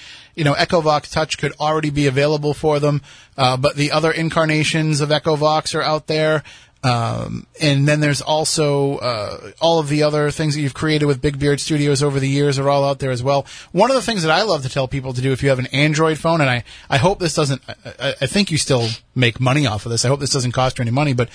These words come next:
I tell people if you have an Android phone, you download the Google Opinion Rewards program, and then you can earn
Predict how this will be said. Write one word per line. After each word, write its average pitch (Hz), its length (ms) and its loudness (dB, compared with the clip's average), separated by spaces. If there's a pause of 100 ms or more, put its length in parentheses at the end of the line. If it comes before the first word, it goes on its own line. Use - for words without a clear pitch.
(380)
I 151 120 2
tell 185 220 2
people 175 300 0
if 151 100 -2
you 156 60 -2
have 160 100 0
an 147 80 -2
Android 165 380 0
phone, 139 220 0
you 120 80 0
download 147 500 2
the 127 120 -4
Google 147 360 2
Opinion 151 420 0
Rewards 131 480 0
program, 196 480 -2 (640)
and 147 140 2
then 160 160 4
you 160 140 2
can 147 220 -2 (120)
earn 151 540 0